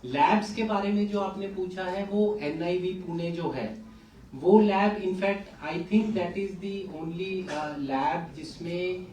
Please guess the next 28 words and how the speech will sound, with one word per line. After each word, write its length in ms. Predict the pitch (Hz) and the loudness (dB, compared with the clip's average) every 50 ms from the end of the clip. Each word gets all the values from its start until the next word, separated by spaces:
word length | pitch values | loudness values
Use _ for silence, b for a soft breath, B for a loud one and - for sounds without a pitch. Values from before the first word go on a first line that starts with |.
| - - 170 | -14 -10 -8
इस 220 | 170 165 156 - | -8 -6 -6 -4
वायरस 440 | 156 151 196 - 151 160 160 160 156 | -2 -2 -2 -2 -2 -4 -6 -6 -6
का 480 | - - 170 170 175 170 175 151 147 143 | -8 -6 -2 0 2 2 2 0 -4 -8
जेनेटिक 500 | 151 147 143 156 160 160 175 185 180 185 | -6 -4 -4 -4 -4 -2 -2 -2 -2 -2
सीक्वेंसिंग 840 | - - 160 160 156 160 156 156 147 131 - - 170 170 170 165 165 | -4 -8 -8 -8 -8 -8 -6 -6 -6 -8 -8 -6 -4 -4 -4 -4 -4
और 180 | 156 156 160 160 | -4 -4 -4 -4
उसको 280 | 143 - - - 180 | -6 -8 -4 0 0
आइसोलेट 680 | 170 147 139 139 - - 170 180 175 185 190 185 190 - | 2 2 2 0 0 0 2 4 6 6 6 6 2 -2
करने 300 | 175 - 165 180 185 185 | -4 -2 0 2 2 2
की 160 | 185 190 214 | 2 4 6
भी 140 | 214 220 220 | 8 8 8
क्षमता 420 | 220 - 175 143 - - - - | 8 6 2 0 0 -2 -2 -4
है। 160 | 208 220 214 - - B B B B B - - | -4 -4 -6 -8 -8 B B B B B 0 4
तो 100 | 202 208 | 6 6
ये 200 | 202 208 214 220 | 8 8 8 8
rather 260 | 208 196 190 202 214 | 8 8 6 6 4
हमारे 400 | 214 208 202 202 190 190 208 202 | 4 4 2 2 2 2 0 0
पास 260 | 202 214 202 202 226 | 0 0 0 0 0
एक 160 | 226 214 - - | 0 0 2 2
टर्शरी 500 | 190 180 180 - - 220 214 226 240 220 | 2 2 2 2 4 4 4 6 6 6
लेवल 320 | 208 185 180 180 180 - | 4 6 6 4 4 4
की 80 | 190 185 | 2 0
फैसिलिटी 600 | - 160 151 - 139 139 135 135 131 135 127 117 | -2 -2 -4 -4 -4 -2 -2 0 0 0 -2 -2
है। 200 | 113 117 - 220 - - B B B B B B B B B - 127 | -2 -2 -4 -6 -6 -8 B B B B B B B B B -14 -4
बारह 520 | 117 147 139 - - 165 185 208 220 226 220 | 2 4 6 8 8 8 8 8 6 6 6
लैब्स 520 | 196 185 185 202 208 208 - - - - - | 4 4 4 4 4 2 0 -4 -8 -6 -4
आईसीएमआर, 1080 | 151 156 160 160 160 170 190 185 180 180 180 175 175 175 170 170 - - - - 156 | -4 -2 -2 -4 -4 0 4 4 6 6 6 6 6 6 6 4 2 -4 -10 -10 -8
अ, 160 | 156 156 156 | -6 -4 -4